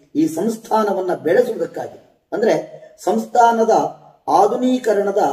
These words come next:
ಮೊದಲ ಶಿಲ್ಪಿಯೇ ನರಸಿಂಹ ಭಾರತಿಗಳು. ಅವರು ರಾಜ ಮಹಾರಾಜರುಗಳ ಪ್ರಭಾವವನ್ನ ಬಳಸಿ, ತನಗಿದ್ದಂತಹ ಪ್ರಭಾವವನ್ನ ಬಳಸಿ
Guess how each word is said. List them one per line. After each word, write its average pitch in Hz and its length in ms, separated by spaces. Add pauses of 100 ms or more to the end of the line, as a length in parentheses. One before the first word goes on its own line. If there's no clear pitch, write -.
(380)
ಮೊದಲ 208 380
ಶಿಲ್ಪಿಯೇ 202 920
ನರಸಿಂಹ 165 400
ಭಾರತಿಗಳು. 117 720 (340)
ಅವರು 180 540 (180)
ರಾಜ 175 300 (120)
ಮಹಾರಾಜರುಗಳ 175 680
ಪ್ರಭಾವವನ್ನ 160 800
ಬಳಸಿ, 156 640 (580)
ತನಗಿದ್ದಂತಹ 175 560
ಪ್ರಭಾವವನ್ನ 156 600
ಬಳಸಿ 190 600